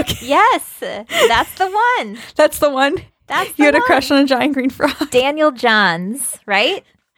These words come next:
Speaker 1: I don't know.
Speaker 2: From Silverchair. What a babe. And I think that's why I loved Taylor Hanson, because
Speaker 1: Oh.
Speaker 2: they, uh, had that long blonde hair.
Speaker 1: Yeah.
Speaker 2: It was all about it.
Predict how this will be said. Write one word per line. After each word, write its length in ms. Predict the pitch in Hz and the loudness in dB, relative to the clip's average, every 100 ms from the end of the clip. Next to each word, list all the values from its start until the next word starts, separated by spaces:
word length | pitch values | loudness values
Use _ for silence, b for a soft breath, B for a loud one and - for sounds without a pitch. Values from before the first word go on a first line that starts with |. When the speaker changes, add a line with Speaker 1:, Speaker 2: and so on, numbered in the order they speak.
| b b b 233 | b b b -14
Speaker 1:
I 40 | |
don't 160 | 220 214 | -10 -8
know. 80 | 220 | -8
Speaker 2:
From 160 | 208 | -8
Silverchair. 680 | 214 220 202 208 - 180 175 | -8 -8 -8 -10 -6 -4 -4
What 140 | 170 214 | -2 -2
a 60 | 202 | 0
babe. 460 | 180 185 160 180 - | 0 -2 -2 -8 -6
And 180 | 202 196 | -4 -2
I 100 | 202 | -2
think 220 | - 202 | -2 -2
that's 180 | 214 220 | -2 0
why 140 | 185 180 | 0 0
I 60 | |
loved 320 | 180 175 196 | 0 -4 -6
Taylor 280 | - 165 175 | -8 -4 -2
Hanson, 540 | 220 311 330 - 170 180 | -2 -4 -8 -10 -10 -10
because 880 | 185 - 180 180 180 190 - - - | -10 -6 -4 -4 -6 -10 -12 -14 -8
Speaker 1:
Oh. 480 | 277 370 240 - 262 _ _ | -4 -2 -2 -4 -10 _ _
Speaker 2:
they, 340 | 208 208 208 214 | -6 -4 -2 0
uh, 420 | 208 208 208 208 | 2 4 2 0
had 220 | 233 226 | -2 -2
that 160 | 240 220 | 0 0
long 260 | 226 240 262 | 0 -2 0
blonde 260 | 262 262 | -2 -2
hair. 460 | 254 285 202 196 202 _ _ _ _ _ _ _ _ _ _ _ _ - | -4 -6 -4 -6 -10 _ _ _ _ _ _ _ _ _ _ _ _ -2
Speaker 1:
Yeah. 320 | 285 240 - | 0 0 -2
Speaker 2:
It 60 | 285 _ _ _ - | -10 _ _ _ -16
was 140 | 196 | -10
all 200 | - 185 | -4 -4
about 300 | 190 185 175 | 0 0 0
it. 200 | - - | -2 -6